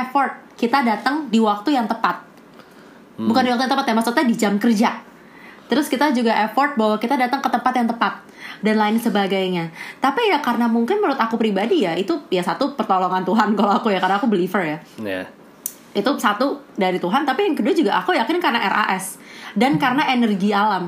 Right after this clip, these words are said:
Speaker 1: karena aku minta. Tapi ketika aku minta kayak gitu, realistis juga nggak realistis.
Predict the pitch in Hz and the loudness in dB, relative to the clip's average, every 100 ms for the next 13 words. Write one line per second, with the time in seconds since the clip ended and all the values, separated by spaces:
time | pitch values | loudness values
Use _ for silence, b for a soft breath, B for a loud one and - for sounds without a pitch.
0 | 175 - 208 226 233 247 226 196 170 220 | -10 -6 -2 0 0 0 0 -2 -2 -2
1 | 240 415 - 285 247 226 214 214 214 220 | 2 0 0 -2 2 2 2 0 0 0
2 | 208 185 285 403 403 226 202 226 233 226 | -2 0 -2 -2 -2 0 2 0 -2 -2
3 | 220 311 175 170 240 370 220 240 | -2 0 0 0 -2 -2 -4 -4